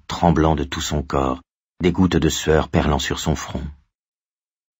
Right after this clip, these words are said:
Au cours des trois jours suivants, il ne quitta la chambre que quand il se retrouvait seul à la maison, il se traînait alors lentement jusqu'à la cuisine, avec de petits gémissements,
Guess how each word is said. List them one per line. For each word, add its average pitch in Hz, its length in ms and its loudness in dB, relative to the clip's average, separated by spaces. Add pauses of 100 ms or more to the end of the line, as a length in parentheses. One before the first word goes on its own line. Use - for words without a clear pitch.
(220)
Au 104 80 2
cours 123 180 6
des 113 120 4
trois 117 180 2
jours 107 180 2
suivants, 104 440 2
il 104 160 4
ne 95 100 6
quitta 104 300 0
la 87 100 4
chambre 90 420 2
que 87 120 -2
quand 85 320 0
il 78 120 0
se - 160 -2
retrouvait 80 380 0
seul - 280 0
à 78 60 6
la 76 100 2
maison, 69 380 -2 (680)
il 85 60 2
se - 140 2
traînait 92 320 4
alors 85 280 4
lentement 87 460 4
jusqu'à 87 320 0
la 76 100 2
cuisine, 80 460 0 (260)
avec 87 200 2
de 87 100 0
petits 85 260 -2
gémissements, 80 580 2